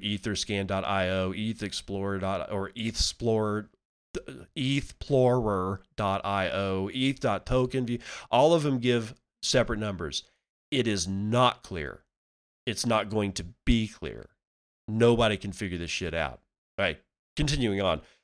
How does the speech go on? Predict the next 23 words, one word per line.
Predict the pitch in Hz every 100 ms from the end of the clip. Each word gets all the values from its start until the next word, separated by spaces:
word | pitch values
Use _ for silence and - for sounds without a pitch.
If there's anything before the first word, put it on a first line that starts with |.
| -
Fueled | - 185 151 117 120
<clears throat> | - 165 123 82 _ _ _ _ _ 117
by | 131
the | 117
lack | 120 123 120
of | 98
great | 127 117
defense | 98 - 117 104
on | 101
the | 101 117
eth | 110
side, | - 95 85 87
especially | - 110 101 101
by | 92
people | 110 104 101
saying | - 101 95
it | 101 95
doesn't | 104 98 90
matter | 95 95
what | 87 87
the |
supply | 76 90 - 113 110
is, | 87 78 78 117